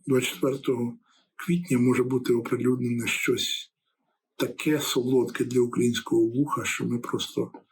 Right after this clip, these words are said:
скажемо: "Дякуємо, Зеленський, ти врятував Україну". Я думаю, що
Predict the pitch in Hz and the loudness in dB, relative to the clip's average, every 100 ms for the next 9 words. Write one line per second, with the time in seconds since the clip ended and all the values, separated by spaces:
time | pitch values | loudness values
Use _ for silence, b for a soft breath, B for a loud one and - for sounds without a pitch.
0 | b b - - 123 113 117 110 110 143 | b b -12 -4 -2 -2 -4 -8 -2 -2
1 | 139 123 113 113 113 123 120 - 104 - | 0 -2 -2 -2 0 0 -2 -4 -6 -2
2 | 123 113 113 101 120 117 113 110 - 101 | 0 0 -2 -2 0 0 -2 -4 0 0
3 | 95 87 - _ _ _ b b b - | 0 -6 -12 _ _ _ b b b -4
4 | 101 101 131 120 113 - - 110 107 | -2 2 2 2 0 -2 -2 -2 -2